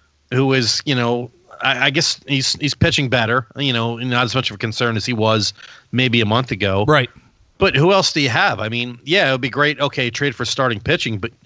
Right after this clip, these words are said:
Speaker 1: you need, like, three or four of 'em at this point, um, in order to feel confident. And you're, you're not gonna get, you know, three or four starting pitchers without, you know, just selling everybody. So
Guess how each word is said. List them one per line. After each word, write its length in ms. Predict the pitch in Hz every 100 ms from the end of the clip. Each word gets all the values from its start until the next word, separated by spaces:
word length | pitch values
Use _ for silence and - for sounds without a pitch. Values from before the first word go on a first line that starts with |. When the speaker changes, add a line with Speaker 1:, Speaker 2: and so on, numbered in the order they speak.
| _ _ -
Speaker 1:
you 140 | 120
need, 280 | 160 220 240
like, 220 | 120 110 - - _ _ 123
three 260 | - 151 185
or 120 | 113
four 340 | - 165 240
of 100 | 117
'em 180 | 92 82 -
at 120 | 113
this 200 | - 113
point, 380 | - 127 113 104 - - - -
um, 400 | 143 139 131 131
in 120 | 143
order 200 | 143 160
to 40 | 127
feel 180 | 135 110
confident. 480 | 131 175 190 104
And 220 | 101 117 123
you're, 180 | 135
you're 220 | 131 127 135
not 200 | 170 -
gonna 160 | 143
get, 360 | 104 170 190 123 - - _ _ -
you 80 | 139
know, 120 | 113
three 300 | - 117 156
or 100 | 131
four 300 | - 139 139
starting 380 | - 147 135 107
pitchers 460 | - 175 123 110
without, 300 | 110 101 107 117 131
you 120 | 120
know, 120 | 107
just 320 | 98 113 -
selling 460 | - - 135 139 120
everybody. 480 | 170 - 107 107 107
So 460 | - 127 120 113